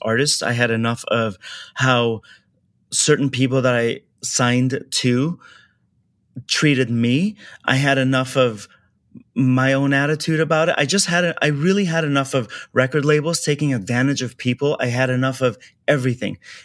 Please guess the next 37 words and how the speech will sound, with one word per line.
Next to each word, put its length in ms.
And 80
I 40
put 160
my 120
camera 320
down. 240
And 100
I 20
put 140
my 140
camera 260
down 160
for 220
eight 200
months 480
and 100
I 60
was 220
over 300
it. 100
And 120
I, 200
and 100
I 40
was 140
selling 340
myself 400
a 80
story. 580
"You've 340
done 380
more 380
than 160
a 80
lot 240
of 160
people." 420